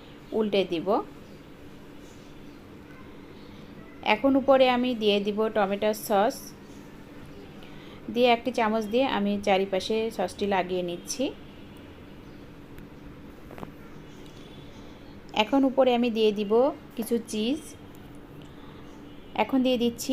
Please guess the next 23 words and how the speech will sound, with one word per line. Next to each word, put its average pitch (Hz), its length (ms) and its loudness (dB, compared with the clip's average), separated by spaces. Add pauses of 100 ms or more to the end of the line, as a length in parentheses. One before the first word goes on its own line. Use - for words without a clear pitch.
(140)
গাজর 202 300 6 (100)
কুচি, 202 320 0 (1120)
পেঁয়াজ 233 280 8 (120)
কুচি, 240 240 2 (100)
দিয়ে 208 220 6
দিব 202 140 -2 (180)
আমি 214 120 2 (120)
কাঁচামরিচ। 202 640 2 (2750)
এখন 277 240 6
আবার 262 220 12
দিয়ে 240 180 6
দিচ্ছি 233 260 0 (120)
একটু 262 220 0
বেশি 202 240 4
পরিমাণে 220 360 2 (120)
চিজ। 240 240 0 (1120)
এখন 247 240 0
এরপরে 233 280 4
দিয়ে 220 240 0
দিব 202 120 0 (140)
আমি 226 120 2 (140)
ধনিয়া 202 260 2
পাতা 208 260 0